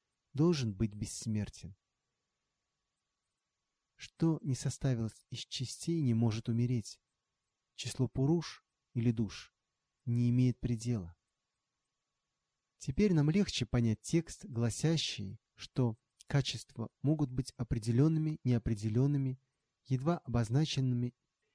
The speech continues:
или совсем не иметь признаков. Под «определенными» в кавычках имеются в виду грубые элементы, воспринимаемые нами.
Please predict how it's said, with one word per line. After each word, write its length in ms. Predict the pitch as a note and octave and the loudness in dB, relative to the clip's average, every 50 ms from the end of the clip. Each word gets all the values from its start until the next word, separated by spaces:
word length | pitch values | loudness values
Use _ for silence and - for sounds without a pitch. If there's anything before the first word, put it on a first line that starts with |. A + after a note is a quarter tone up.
| _ _ _ | _ _ _
или 180 | F#3 G3+ G#3 F3 | 0 0 2 0
совсем 500 | - - C3+ A#2 - - - C#3+ C3+ C3 | 0 -2 -4 -4 -2 0 0 2 4 4
не 120 | A#2 A2 | 2 2
иметь 240 | G#2 G#2+ G#2+ - - | 2 0 -2 -4 -4
признаков. 500 | - G#2+ G#2+ G2 - - F#2+ - - - - - _ _ _ _ _ _ _ _ _ _ _ _ _ _ _ _ _ _ _ _ _ | -4 -4 -4 -4 -4 -8 -10 -10 -12 -16 -20 -20 _ _ _ _ _ _ _ _ _ _ _ _ _ _ _ _ _ _ _ _ _
Под 260 | - C3 A2+ - - _ _ _ _ _ _ | 0 0 0 -2 -8 _ _ _ _ _ _
«определенными» 640 | - A#2 - C3+ A2+ A#2 C#3+ D#3+ F#3+ G3 F3+ C#3+ A#2+ | -8 -4 -4 -2 -2 0 2 4 4 4 4 4 2
в 80 | G#2 - | 0 0
кавычках 500 | - C3 A2+ A2+ - - - - F#2+ - - _ _ _ _ _ _ _ | -4 -2 -2 -2 -4 -6 -8 -12 -14 -14 -16 _ _ _ _ _ _ _
имеются 500 | A#2+ A#2 C3 D3+ D3+ C3 - - - C#3+ | -2 0 2 2 2 0 0 -4 -4 -2
в 40 | C3 | -2
виду 400 | A#2+ C3+ C3 C3 C#3 C3 A#2+ - - _ _ _ _ _ _ _ _ _ | 0 -2 0 0 0 0 0 -4 -10 _ _ _ _ _ _ _ _ _
грубые 420 | - D3+ D#3+ C#3 A#2+ A2+ A#2 - B2+ | -2 0 0 2 2 2 2 2 2
элементы, 520 | A#2+ B2+ C#3 D#3+ F#3 F#3+ F3 - G#2+ F#2+ - | 2 2 4 4 2 2 0 -2 -6 -8 -6
воспринимаемые 1000 | - A#2+ - - - C3+ A#2+ A#2+ A#2 A#2+ B2+ C3 C3+ C3 B2+ B2 B2+ B2+ B2+ | -6 -6 -8 -4 -4 -2 0 0 2 2 2 2 2 0 0 0 0 0 -2
нами. 460 | B2 B2 A#2 G#2+ G2 F2+ F2 F2 F#2+ | -2 -2 -2 -2 -4 -6 -8 -10 -12